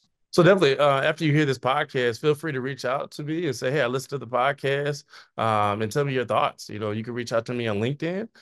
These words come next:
Uh, you can type in Ryan C Warner, uh, P H D, will come up, or you can Google my name, Doctor Ryan C Warner. Uh, my information will come up that way. You can also visit my website at w w w dot r c warner consulting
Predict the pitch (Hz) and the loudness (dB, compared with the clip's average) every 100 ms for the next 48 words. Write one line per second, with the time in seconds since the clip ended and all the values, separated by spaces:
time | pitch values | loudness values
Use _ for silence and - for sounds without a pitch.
0 | _ - 110 110 110 120 120 120 117 101 | _ -4 -2 0 -2 -2 -2 -2 -2 0
1 | 113 123 131 135 135 135 - - - 151 | 0 0 0 -2 -4 -8 -12 -10 -2 -2
2 | 139 120 139 170 196 190 113 104 107 139 | 0 2 2 2 -2 -4 -4 -4 -4 -6
3 | 123 117 147 170 120 117 131 131 - _ | -6 -6 -8 -8 -8 -6 -6 -6 -10 _
4 | - _ 143 165 156 131 151 143 131 131 | -20 _ 2 4 4 2 2 2 0 0
5 | 123 131 156 190 117 123 139 135 120 117 | 0 0 -2 -4 -4 -4 -4 -6 -6 -4
6 | 135 127 - 139 113 117 156 226 - _ | -4 -6 -8 -8 -4 0 0 0 -6 _
7 | _ _ - 113 123 120 123 120 110 120 | _ _ -8 -6 -4 -4 -4 -2 -4 -4
8 | 120 117 131 147 156 180 _ _ _ - | -6 0 2 4 2 0 _ _ _ -8
9 | 127 131 139 123 135 131 113 107 127 156 | -2 -2 -2 -4 -2 -2 -2 0 -2 -2
10 | - 147 - 117 110 104 123 127 127 120 | -4 -6 -6 -6 -6 -4 -4 -2 -2 -2
11 | 117 113 113 123 151 160 110 107 - 117 | -4 -4 -2 -2 -4 -4 -4 -4 -2 -2
12 | 117 - 135 113 127 120 120 113 131 135 | -2 -4 -4 -2 -2 -4 -6 -4 -2 0
13 | - 175 | 0 -2